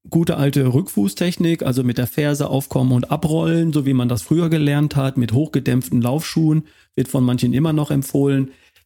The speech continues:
Das ist so ein bisschen oldschool, das macht man heute so nicht mehr.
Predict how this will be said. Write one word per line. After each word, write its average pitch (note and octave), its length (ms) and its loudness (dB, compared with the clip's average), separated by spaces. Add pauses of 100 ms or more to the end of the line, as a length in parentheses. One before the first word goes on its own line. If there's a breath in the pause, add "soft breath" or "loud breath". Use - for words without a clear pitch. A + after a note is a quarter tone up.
(160)
Das C#3+ 200 -4
ist D3+ 120 -4
so B2 60 -2
ein C3+ 60 2
bisschen C#3 320 0
oldschool, F#3+ 560 0
das C#3+ 160 -2
macht C#3+ 220 -2
man D#3+ 160 2
heute E3 220 0
so D3+ 180 0
nicht D#3+ 200 0
mehr. D3+ 280 -2